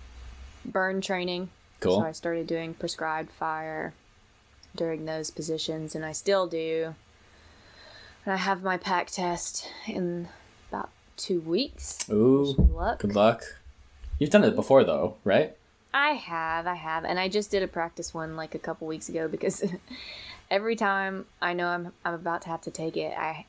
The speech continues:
Speaker 1: I do a practice test because the very first time I ever took it, I had everyone telling me, "You're, you know, you're young, you're, you're in shape, you got it. It's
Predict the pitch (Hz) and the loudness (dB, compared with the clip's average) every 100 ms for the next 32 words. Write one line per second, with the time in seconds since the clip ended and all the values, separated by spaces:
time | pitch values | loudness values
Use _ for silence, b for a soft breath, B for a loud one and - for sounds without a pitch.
0 | - 165 165 160 156 151 165 147 - - | -8 -4 -4 -4 -4 -6 -8 -8 -8 -8
1 | - 165 170 175 165 160 165 175 185 185 | -8 -2 0 0 -2 -4 -2 -2 -2 -4
2 | - 170 165 156 156 151 151 - 175 - | -4 -6 -6 -6 -6 -6 -6 -6 -8 -8
3 | b b b b 170 170 170 165 170 165 | b b b b -4 -2 0 0 -2 -2
4 | 160 156 160 160 156 160 220 262 - 233 | -6 -6 -6 -6 -6 -4 -2 -4 -4 -4
5 | 240 240 240 240 202 226 262 262 240 202 | -4 -4 -4 -2 -2 -2 -2 -2 -2 -2
6 | 190 208 214 - - - - 226 269 254 | -2 -2 -2 -2 -2 -2 -2 0 2 2
7 | - - - 190 185 208 220 277 254 226 | 0 0 0 0 2 0 0 -2 -2 -4
8 | 269 277 240 190 - 254 | -2 -2 0 0 0 -4